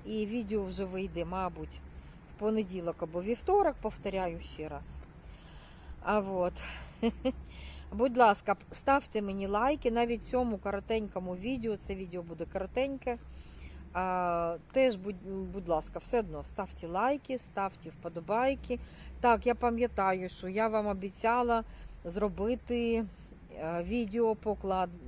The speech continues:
кладовищу, по с-, по старовинному львівському кладовищу.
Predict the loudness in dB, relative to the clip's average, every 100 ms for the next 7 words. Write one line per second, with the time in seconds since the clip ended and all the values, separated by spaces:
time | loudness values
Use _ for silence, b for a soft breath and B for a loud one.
0 | -8 0 0 0 -4 -4 -6 -6 -4 -4
1 | b b b b -6 -6 -4 -8 -6 -2
2 | -2 2 2 4 0 -2 -2 -2 -4 -6
3 | -4 -4 -4 -6 -4 -4 0 2 2 -2
4 | -4 -6 -6 -6